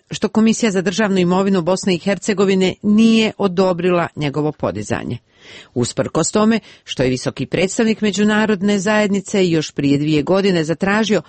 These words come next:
da se preispita odluka o dodjeli te parcele vlastima Republike Srpske.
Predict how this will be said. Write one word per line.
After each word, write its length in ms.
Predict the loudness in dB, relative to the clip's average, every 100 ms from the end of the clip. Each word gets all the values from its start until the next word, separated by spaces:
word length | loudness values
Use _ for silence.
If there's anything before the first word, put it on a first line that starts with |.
| -10 -20 _ -2
da 120 | -2
se 140 | -2
preispita 580 | 0 0 0 0 0 2
odluka 420 | 2 2 -2 -2
o 80 | -2
dodjeli 540 | 0 2 2 2 0
te 220 | -2 -2 -2
parcele 680 | -4 -6 -2 0 0 0 -2 -4
vlastima 560 | -2 -2 -2 -2 -2 0
Republike 500 | -2 -4 -6 -6 -8
Srpske. 440 | -10 -12 -10